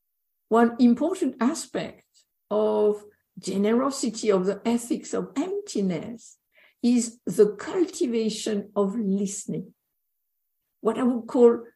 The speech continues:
creative, wise listening. And in a way to really, to listen.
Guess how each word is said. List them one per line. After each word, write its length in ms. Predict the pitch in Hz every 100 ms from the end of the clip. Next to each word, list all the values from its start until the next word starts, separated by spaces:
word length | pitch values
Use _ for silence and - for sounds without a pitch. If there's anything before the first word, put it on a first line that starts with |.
| _
creative, 1500 | - - 247 - - _ 277 339 - - - 226 226 226 220 - -
wise 920 | 175 170 202 233 233 233 233 220 -
listening. 520 | 190 185 - - - - _ _ _ _ _ _ _ _ -
And 140 | 240
in 140 | 294
a 20 | 320
way 180 | 359 294
to 220 | 311 -
really, 680 | - 370 359 339 320 294 - _ _ _ _ _ _ _ _ _ -
to 140 | 254
listen. 920 | 254 269 302 330 - - 175 135 381